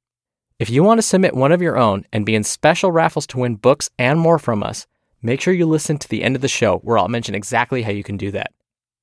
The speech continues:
It's basically a win-win-win. I love answering your questions. If you submit one, you get entered into our raffles to win free stuff,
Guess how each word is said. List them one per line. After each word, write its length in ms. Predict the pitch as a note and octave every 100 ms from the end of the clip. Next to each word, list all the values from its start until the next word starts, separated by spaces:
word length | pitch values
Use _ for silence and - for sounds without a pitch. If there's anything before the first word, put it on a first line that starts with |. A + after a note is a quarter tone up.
| _
It's 160 | - C3+
basically 600 | - F3 F#3+ G#3 G#3+ G3
a 120 | - A#2
win-win-win. 1300 | A2+ C#3 D#3 D#3+ C3+ A2 B2+ B2+ A#2 A2 A#2 - G#2+ _ _ _ _ -
I 220 | C#3 E3+
love 380 | D#3 D3+ D#3 C#3+
answering 360 | C3+ B2+ C3 A#2+
your 100 | A2
questions. 680 | - C#3+ D3+ E3+ F3 F3+ _ _ _ -
If 140 | A2
you 80 | A#2
submit 440 | G#2 - A2 D3+ D3+
one, 320 | E3 E3+ C#3
you 120 | A2+
get 160 | A2 -
entered 300 | B2 B2+ B2
into 220 | A#2 A#2
our 120 | G#2
raffles 480 | G2 C3 D3+ E3 D#3
to 100 | A2+
win 200 | G#2 G2+
free 240 | - B2+
stuff, 560 | G#2+ - - F3+ A3 -